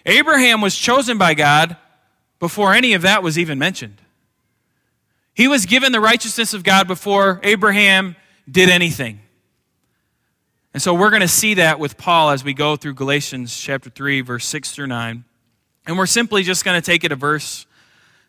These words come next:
at a time this morning. So let's read it all, and then we'll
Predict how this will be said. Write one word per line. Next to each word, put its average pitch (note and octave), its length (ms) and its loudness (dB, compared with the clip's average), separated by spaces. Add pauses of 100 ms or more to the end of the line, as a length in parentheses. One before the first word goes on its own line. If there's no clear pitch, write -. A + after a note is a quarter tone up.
at C3+ 100 -2
a B2 60 -2
time A2 360 -6 (720)
this - 220 -16
morning. A2+ 320 -12 (720)
So - 120 -4
let's G#3 140 -2
read G#3+ 140 0
it E3+ 80 0
all, D#3 280 2
and C3 100 -4
then C3+ 120 -4
we'll B2+ 220 -6